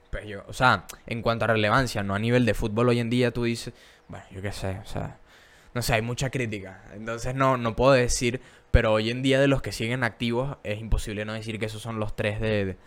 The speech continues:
los tres, pues, los tres que son. Em,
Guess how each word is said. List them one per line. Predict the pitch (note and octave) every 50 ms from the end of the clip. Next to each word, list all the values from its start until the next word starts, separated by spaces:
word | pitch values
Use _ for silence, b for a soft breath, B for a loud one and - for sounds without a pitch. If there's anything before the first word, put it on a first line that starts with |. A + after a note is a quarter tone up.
| b b b b b b -
los | G2 - -
tres, | - G#2 G2+ G2+
pues, | - - - - -
los | G2 G2
tres | - - G2+
que | - G#2
son. | - G2 F#2+ F2 B B B B B B B B B B B B B -
Em, | - A2+ A2+ A2+ A2 G#2+ G#2+ G#2+ G#2 G#2 G#2 G2+ G2 G2 F#2+ F#2 F#2 F#2 F2+ F2+ F#2 F#2 G2